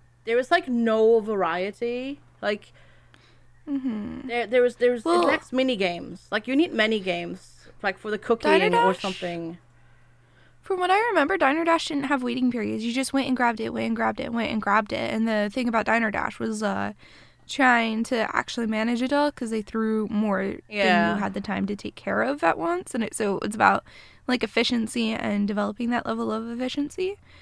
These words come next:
Speaker 2: Sorry, it was my, like,
Speaker 1: Yeah.
Speaker 2: one of my childhood favorite games, so.
Speaker 1: Yeah, but, like, here, like, like, either you have, like, mini games where you also have to, like, you know, m-,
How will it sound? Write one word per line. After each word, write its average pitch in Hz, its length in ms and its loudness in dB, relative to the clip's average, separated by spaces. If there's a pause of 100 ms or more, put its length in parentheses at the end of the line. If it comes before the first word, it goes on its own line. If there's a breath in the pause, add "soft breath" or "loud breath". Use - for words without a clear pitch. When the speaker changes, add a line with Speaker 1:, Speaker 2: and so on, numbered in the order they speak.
(220 soft breath)
Speaker 2:
Sorry, 196 180 4
it - 20 4
was 269 140 4
my, 311 120 8
like, 170 160 6
Speaker 1:
Yeah. 175 60 -8
Speaker 2:
one 262 160 4
of 254 60 4
my 226 100 4
childhood 208 380 0
favorite 196 340 0
games, 214 520 -6
so. 220 460 0 (600 soft breath)
Speaker 1:
Yeah, 233 300 4
but, 220 220 4
like, 233 140 2
here, 277 340 0
like, 247 360 2
like, 214 280 -6 (100)
either 294 260 0
you 285 160 2
have, 226 260 4
like, 196 200 -2
mini 190 200 -4
games 175 360 -10
where 185 80 -4
you 175 80 0
also 170 240 -2
have 175 160 0
to, 170 80 -8
like, 165 300 -6
you 175 120 -6
know, 165 200 0
m-, 165 280 -8